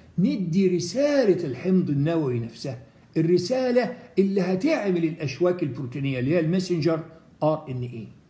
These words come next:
فده تكنولوجي جديد خالص. طيب دلوقتي ده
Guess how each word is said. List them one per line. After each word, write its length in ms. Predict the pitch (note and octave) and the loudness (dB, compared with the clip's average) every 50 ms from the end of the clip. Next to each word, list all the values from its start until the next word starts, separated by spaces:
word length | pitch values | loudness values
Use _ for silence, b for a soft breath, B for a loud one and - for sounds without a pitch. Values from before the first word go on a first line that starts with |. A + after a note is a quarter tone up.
| _ _ - - _ _ | _ _ -20 -20 _ _
فده 400 | - D#3+ E3 E3+ B3+ C4 A#3 - - - - - _ _ _ | -6 -4 -2 0 0 0 -2 -4 -8 -14 -20 -20 _ _ _
تكنولوجي 760 | - E3 - - D#3+ F#3 G#3 G3+ G3 F3+ D3+ F3 F#3+ F#3 - - - - - _ _ _ - | -6 -6 -2 0 2 2 2 2 2 2 2 2 0 0 -2 -6 -14 -20 -20 _ _ _ -4
جديد 340 | C#3 C#3+ C#3 E3+ F3+ - - | -2 0 2 2 0 0 -2
خالص. 560 | - C3+ C3+ A2+ G#2 G2 F#2+ - - - - - _ _ _ _ _ _ _ _ _ _ _ _ _ _ _ _ _ _ _ _ | -4 -6 -6 -6 -6 -8 -10 -12 -14 -14 -16 -20 _ _ _ _ _ _ _ _ _ _ _ _ _ _ _ _ _ _ _ _
طيب 200 | - A3 G#3+ F#3 F#3 F3 - - b b b b b b b b b _ - | -4 -2 -2 -2 -2 -6 -10 -20 b b b b b b b b b _ 2
دلوقتي 460 | E3 F3+ C4 D4+ D4+ - - A#3+ G#3 | 2 4 4 2 0 -2 -2 0 2
ده 340 | F#3 G3+ A#3 C4 A#3+ G3 | 2 2 2 2 -2 -6